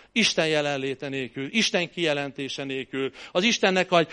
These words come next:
hatalmas beavatkozása nélkül ezt nem lehet elérni. Én nem hiszem, ez lehetetlen. Száz, százhúsz fő, max. Százötven főig el tudunk jutni. Az az emberi szint. Az volt, ö, jeruzsálemi tanítványok. Addig el lehet jönni.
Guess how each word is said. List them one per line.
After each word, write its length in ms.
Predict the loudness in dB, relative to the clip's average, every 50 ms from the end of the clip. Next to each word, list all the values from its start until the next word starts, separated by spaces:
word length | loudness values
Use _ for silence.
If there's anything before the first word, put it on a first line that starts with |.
| -6 -12 2
hatalmas 680 | 6 6 6 8 6 4 4 4 4 2 0 -2 0
beavatkozása 760 | 2 2 2 2 2 0 -2 -4 -6 -6 -6 -6 -6 -6 -8
nélkül 260 | -8 -8 -8 -8 -10
ezt 100 | -10 -8
nem 160 | -8 -6 -6 -6
lehet 180 | -8 -10 -10
elérni. 360 | -12 -12 -12 -12 -14 -8 -2
Én 80 | 2 4
nem 160 | 4 4 4
hiszem, 340 | 2 0 -2 -4 -6 -8 -8 -8
ez 160 | -8 -6 -4
lehetetlen. 840 | 0 4 4 4 4 4 0 -4 -8 -10 -10 -12 -14 -16 -16 -18 -20 _ _ _ _ _ _ _ _ _ _ _ _ _ _
Száz, 340 | 2 6 8 8 8 6 4
százhúsz 520 | 2 2 2 2 2 0 -2 -4 -4 -4
fő, 200 | -2 -2 -2 0
max. 240 | 0 0 0 -2 0
Százötven 560 | 2 4 4 4 4 2 -2 -4 -4 -8 -8
főig 300 | -8 -6 -6 -4 -4 -2
el 120 | -4 -4 -4
tudunk 360 | -6 -8 -10 -10 -10 -10 -10
jutni. 380 | -10 -12 -12 -12 -16 -18 -18 -20 _ _ _ _ _
Az 120 | 0 0
az 100 | 2 2
emberi 360 | 2 2 2 2 0 0 -2
szint. 360 | -4 -6 -6 -6 -6 -6 -4 -4
Az 140 | -4 0
volt, 280 | 2 4 2 2 2 2
ö, 100 | 0 0 0 -2 -10 -14 -2
jeruzsálemi 720 | 2 4 4 4 4 2 0 0 0 0 0 -2 -4 -4 -6
tanítványok. 680 | -6 -8 -6 -6 -8 -8 -8 -8 -8 -6 -8 -8 -4 -4
Addig 300 | -4 -4 -4 -6 -6 -4
el 180 | -4 -2 -2
lehet 220 | -2 -4 -6 -6 -6
jönni. 420 | -8 -8 -6 -8 -10 -12 -14